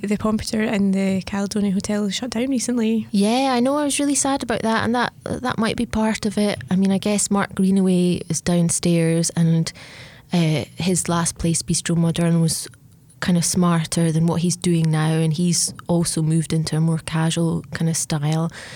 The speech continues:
Speaker 2: and maybe that's why they closed down, which was really sad because it was such a great place. And, you know, it's still nice to have kind of the traditional fine dining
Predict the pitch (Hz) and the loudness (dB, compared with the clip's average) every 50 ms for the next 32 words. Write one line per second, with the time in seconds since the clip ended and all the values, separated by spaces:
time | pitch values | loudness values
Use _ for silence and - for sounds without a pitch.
0 | - - - - - - - 170 170 165 170 - - 190 190 196 196 190 196 180 | -16 -18 -18 -18 -6 -2 0 2 2 2 2 2 2 2 2 2 2 0 0 -2
1 | 196 208 - - - - 214 208 202 190 185 - - - 180 180 170 - - 175 | -2 -4 -4 -6 -4 -2 -2 0 0 -2 -4 -4 -2 0 0 0 0 0 0 2
2 | 165 170 175 170 - - 185 170 185 190 175 175 - - - 156 151 156 165 180 | 2 2 2 0 -2 -2 -4 -2 0 0 0 0 0 0 0 0 0 0 0 -2
3 | 175 - - - - 170 160 - 160 - - - - - 170 - 175 170 - - | -2 -6 -8 -8 -6 -4 -4 -4 -4 -4 -4 -4 -4 -4 -2 -2 -2 -2 -2 -2
4 | - - 160 160 160 165 170 170 - - - - - - - - - - - - | -4 -2 0 0 2 0 0 -2 -4 -6 -10 -12 -16 -20 -20 -20 -20 -8 -2 0
5 | 202 208 214 220 - 202 - - 240 220 185 180 175 180 170 180 - 160 170 175 | 2 2 2 2 2 0 -2 0 0 2 2 2 2 2 0 0 -2 0 0 2
6 | 170 175 170 - - - - - - - - - - - - - 180 175 170 160 | 2 0 -2 -4 -8 -14 -16 -18 -20 -20 -20 -20 -20 -8 -2 2 2 2 2 0
7 | - - - - - 175 170 - - 151 180 170 - - 180 170 165 - - 165 | -2 -10 -14 -6 -4 -4 -2 -2 -2 -2 -2 0 0 2 2 0 0 0 2 2
8 | 170 170 165 170 175 180 175 165 165 170 165 165 165 165 - - | 4 4 4 4 2 2 4 2 2 2 2 2 2 0 -2 -4